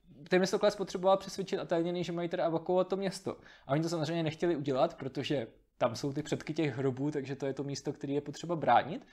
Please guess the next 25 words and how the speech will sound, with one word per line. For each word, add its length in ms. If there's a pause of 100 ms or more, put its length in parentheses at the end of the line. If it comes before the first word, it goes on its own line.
(260)
Takže 260
Themistokles 640
to 100
udělal 280
velice 340
machiavelisticky. 960 (460)
Plutarchos 460
píše: 400 (320)
„Poněvadž 360
Themistokledy-, 640 (240)
Themistokles 580
již 160
nevěděl, 440 (320)
jak 160
si 120
získat 360
lid 180
rozumovými 600
důvody, 500 (260)
použil 380
divadelního 680
stroje 480
jako 200
v 80
tragédii 680